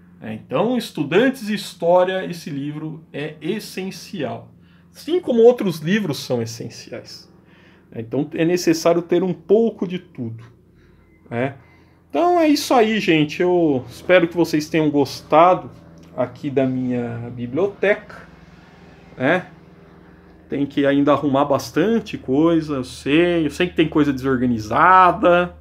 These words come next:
Ainda eu tenho livros que estão numa outra sala que eu utilizo pra estudo. Depois eu mostro a minha outra sala, né, que é algo que eu, que eu não tenho tecnologia nenhuma lá.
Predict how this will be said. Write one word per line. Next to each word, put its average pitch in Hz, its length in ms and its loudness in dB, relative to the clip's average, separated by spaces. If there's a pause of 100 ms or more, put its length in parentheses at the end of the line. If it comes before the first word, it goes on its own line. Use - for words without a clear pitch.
(600)
Ainda 160 260 4
eu 185 60 8
tenho 190 240 6
livros 175 320 2
que - 60 -8
estão 175 200 4
numa 170 160 6
outra 160 320 4
sala 190 520 4
que 160 120 -8
eu 147 40 -4
utilizo 139 340 -10
pra 143 100 -8
estudo. 240 300 -8
Depois 254 320 0
eu 254 100 4
mostro 196 360 2
a 151 40 2
minha 143 160 2
outra 131 240 -4
sala, 175 540 -4 (680)
né, 131 160 -4
que 131 140 -4
é 147 40 8
algo 143 280 6
que 147 140 0
eu, 135 400 2 (280)
que - 80 2
eu 254 60 8
não 277 100 4
tenho 269 160 4
tecnologia 226 760 2
nenhuma 175 480 2
lá. 107 260 -6